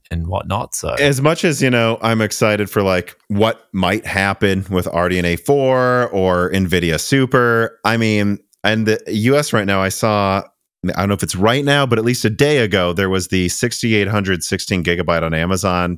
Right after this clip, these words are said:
Speaker 2: for three hundred and ninety dollars. And I'm like, "Yeah, I don't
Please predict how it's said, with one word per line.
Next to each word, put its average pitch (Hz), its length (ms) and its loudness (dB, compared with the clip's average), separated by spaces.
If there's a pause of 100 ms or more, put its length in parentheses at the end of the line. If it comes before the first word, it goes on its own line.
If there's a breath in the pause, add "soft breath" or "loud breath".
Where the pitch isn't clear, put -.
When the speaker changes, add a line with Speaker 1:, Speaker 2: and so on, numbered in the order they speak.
Speaker 2:
for 82 160 -4
three 87 260 -2
hundred 90 300 -2
and 85 100 0
ninety 82 300 -2
dollars. 85 560 -2 (480 soft breath)
And 87 100 -2
I'm 90 100 0
like, 87 440 0
"Yeah, - 180 -6
I 120 80 -2
don't 220 460 -2